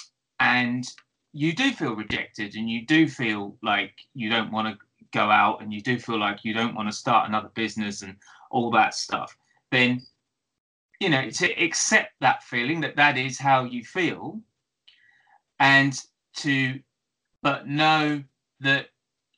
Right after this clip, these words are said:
okay, this is how I'm feeling. What do I need to do to try to not feel like this forever? What do I need to do? How am I go-, how am I going to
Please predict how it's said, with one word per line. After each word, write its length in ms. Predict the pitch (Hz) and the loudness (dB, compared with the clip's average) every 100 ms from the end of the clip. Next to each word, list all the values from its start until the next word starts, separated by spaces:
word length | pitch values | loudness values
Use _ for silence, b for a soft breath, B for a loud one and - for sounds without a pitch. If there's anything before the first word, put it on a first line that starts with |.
| _ 147 | _ -4
okay, 500 | 139 139 127 127 - | -2 -2 -2 -4 -4
this 240 | 151 165 160 | -2 -2 -6
is 80 | 135 | -2
how 180 | 151 | 0
I'm 180 | 131 120 | 0 -4
feeling. 560 | 123 156 143 113 113 123 _ _ _ _ | -6 -2 -2 -2 -4 -6 _ _ _ _
What 280 | 139 170 - | 2 2 2
do 140 | 156 | 2
I 120 | 143 135 | 2 2
need 320 | 147 147 131 | 0 -2 -6
to 80 | 139 | -4
do 420 | 131 160 120 123 127 _ | 2 4 2 -2 -12 _
to 100 | - | -18
try 360 | - 156 139 131 | -6 2 2 2
to 340 | 127 131 120 120 _ _ _ _ _ _ _ _ | -4 -6 -6 -8 _ _ _ _ _ _ _ _
not 480 | 127 135 160 233 - | -8 0 2 0 -2
feel 240 | 151 127 | -4 -2
like 320 | 117 104 101 | -2 -6 -6
this 220 | 117 107 - | -8 -8 -8
forever? 340 | 117 101 95 | -6 -6 -6
What 320 | 92 123 147 | -4 0 0
do 160 | - 160 | 2 4
I 120 | 135 | 4
need 300 | 131 143 139 | 2 0 -2
to 80 | 127 | -6
do? 100 | 127 | -6
How 300 | 120 151 185 | 0 2 4
am 120 | 143 139 | 2 2
I 120 | 139 | 2
go-, 220 | 139 135 | 2 0
how 260 | - 165 185 | 0 0 0
am 140 | 170 | 0
I 140 | 143 131 | -2 -2
going 360 | 147 135 131 | -4 -4 -4
to 300 | - 135 123 | -6 -4 -4